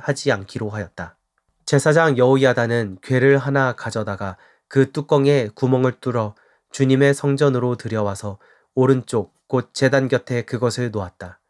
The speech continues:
그래서 문을 지키는 제사장들이 주님의 성전으로 가져오는 모든 헌금을 그 궤에 넣게 하였다.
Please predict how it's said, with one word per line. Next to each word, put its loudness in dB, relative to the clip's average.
그래서 4
문을 2
지키는 -2
제사장들이 -4
주님의 2
성전으로 0
가져오는 -4
모든 4
헌금을 -6
그 -6
궤에 -4
넣게 -8
하였다. -14